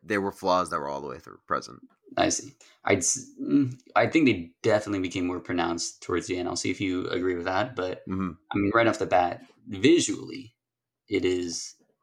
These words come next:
Speaker 2: absolutely engaging, it's dazzling.
Speaker 1: Yes.
Speaker 2: Uh,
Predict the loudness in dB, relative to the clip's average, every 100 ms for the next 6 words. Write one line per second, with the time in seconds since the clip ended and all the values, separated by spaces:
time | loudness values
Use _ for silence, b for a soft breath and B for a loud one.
0 | _ _ -2 -2 -2 -4 -4 -2 -4 -4
1 | -4 -2 2 2 0 -2 -4 0 0 0
2 | -4 -4 -6 -8 _ _ -4 -4 -4 -6
3 | -6